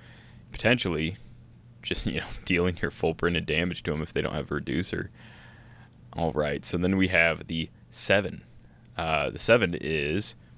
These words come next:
oh, no, not even, not even the back of a card for this image.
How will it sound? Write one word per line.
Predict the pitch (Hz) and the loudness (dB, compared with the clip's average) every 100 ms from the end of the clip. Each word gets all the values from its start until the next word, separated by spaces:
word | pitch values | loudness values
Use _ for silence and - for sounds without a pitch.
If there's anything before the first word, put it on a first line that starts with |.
| - - - - - | -20 -20 -16 -12 -8
oh, | 131 - | -8 -8
no, | - 92 - | -6 -6 -6
not | - 82 98 | -6 -4 -2
even, | 104 107 98 82 | -4 -4 -6 -6
not | 90 | -6
even | 135 | -4
the | 98 | -2
back | - 170 | -2 -2
of | 170 | -4
a | - | -8
card | - 50 - | -4 -4 -4
for | - | -6
this | 55 - - - | -6 -6 -10 -12
image. | 64 55 - | -10 -10 -10